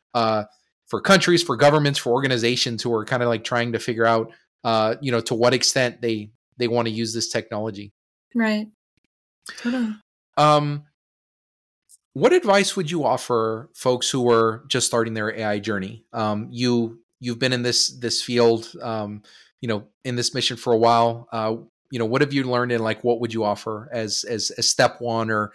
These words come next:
Speaker 1: some of those initial steps that, that folks could take?
Speaker 2: Yeah, so I think a lot of it stems from just curiosity. Um, a lot of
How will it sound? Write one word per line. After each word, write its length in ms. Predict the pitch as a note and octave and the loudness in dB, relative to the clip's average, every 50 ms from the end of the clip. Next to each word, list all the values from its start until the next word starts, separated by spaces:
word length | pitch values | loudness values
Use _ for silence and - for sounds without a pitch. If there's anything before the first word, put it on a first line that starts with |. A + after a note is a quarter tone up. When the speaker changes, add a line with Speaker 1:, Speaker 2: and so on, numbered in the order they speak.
| - _ - | -16 _ -10
Speaker 1:
some 200 | - - B2+ A#2+ | -8 -6 -4 -2
of 60 | A#2 | 2
those 200 | A2 A#2 A2+ G#2+ | 2 2 2 2
initial 340 | A#2+ A2+ G#2+ A2 - - A#2 | -2 -4 -4 -4 -4 -4 -4
steps 380 | G2+ - - A2 G#2 G#2+ - - | -4 -6 -4 -4 -6 -6 -8 -8
that, 240 | - A2+ G#2 - _ _ _ _ _ _ _ _ | -8 -8 -10 -10 _ _ _ _ _ _ _ _
that 160 | - A#2 - | -6 -4 -2
folks 220 | - A2+ G#2 - - | -2 -2 -2 -2 -6
could 160 | - A2+ - | -8 -6 -6
take? 300 | - G#2+ G2 G#2+ _ _ _ _ _ _ _ _ _ _ _ _ _ _ _ _ _ - | -4 -6 -6 -6 _ _ _ _ _ _ _ _ _ _ _ _ _ _ _ _ _ -8
Speaker 2:
Yeah, 300 | D4 D4+ D4 C4 A3+ A3+ | -6 -4 -4 -4 -4 -4
so 400 | G#3 - - C4+ C4+ C4+ B3 A#3+ _ _ - | -4 -4 -2 -2 -4 -6 -8 -10 _ _ -6
I 100 | - C#4 | -6 -6
think 220 | C#4 F4+ G4+ G4+ | -6 -8 -10 -10
a 60 | G4+ | -10
lot 180 | E4+ A#3 A3+ A3 | -10 -10 -8 -10
of 100 | A3+ G#3+ | -10 -10
it 160 | A#3 A3 - | -10 -10 -8
stems 400 | - - A#3+ A3 A3 A3+ A3+ - | -8 -8 -8 -8 -6 -6 -6 -6
from 300 | - A#3 A3+ A3 G#3+ G#3+ _ - | -8 -10 -12 -12 -14 -16 _ -18
just 240 | - - - - - | -14 -12 -12 -12 -6
curiosity. 680 | - A#3+ A#3 A3 G3+ G3+ G3 - - G#3 A3 A3 A3+ - - - - _ _ - | -4 -2 -2 -2 -2 -2 -4 -4 -4 -4 -4 -6 -6 -8 -14 -20 -20 _ _ -10
Um, 440 | A3+ A3 G#3+ G#3 G#3 G3+ G#3 G#3+ _ _ | -8 -6 -6 -6 -8 -10 -12 -16 _ _
a 100 | - B3+ | -4 -2
lot 200 | C4 C4 B3 B3+ | 0 2 2 2
of 240 | C4 C4+ B3 - - | 0 -2 -4 -6 -14